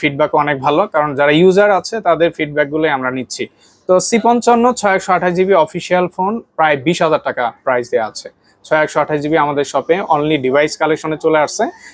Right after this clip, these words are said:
এটার কন্ডিশনের কথা যদি বলেন, হালকা রেশ আছে, দাগ আছে, বডিতেও হালকা রেশ আছে, দাগ আছে। এছাড়া প্রোডাক্ট হান্ড্রেড পার্সেন্ট ওকে আছে, ফ্রেশ আছে, ডিসপ্লে ফ্রেশ আছে, জেনুইন, আনটাচ, এখনো কোনো কিছু চেঞ্জ হয় না। আর জানেন তো, চেঞ্জ করলে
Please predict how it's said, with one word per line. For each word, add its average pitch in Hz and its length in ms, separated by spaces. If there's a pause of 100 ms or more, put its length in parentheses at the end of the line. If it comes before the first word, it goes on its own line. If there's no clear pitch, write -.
(140)
এটার 151 220
কন্ডিশনের 170 440
কথা 175 220
যদি 165 160
বলেন, 214 180
হালকা 147 260
রেশ 151 200 (100)
আছে, - 160 (140)
দাগ 139 140 (100)
আছে, - 200 (380)
বডিতেও 147 440
হালকা 147 280
রেশ 131 120 (100)
আছে, - 160 (280)
দাগ 131 220
আছে। - 120 (100)
এছাড়া 165 320
প্রোডাক্ট 139 260
হান্ড্রেড 135 240
পার্সেন্ট 143 320
ওকে 139 220
আছে, 135 200
ফ্রেশ 139 180 (100)
আছে, - 140 (120)
ডিসপ্লে 160 360 (440)
ফ্রেশ 165 200 (100)
আছে, - 180 (440)
জেনুইন, 139 320 (560)
আনটাচ, 127 320 (120)
এখনো 147 200 (100)
কোনো 143 220
কিছু 139 180 (120)
চেঞ্জ 151 160 (100)
হয় 131 140
না। 127 100
আর 120 120
জানেন 165 280
তো, 202 40 (280)
চেঞ্জ 160 180 (140)
করলে 165 200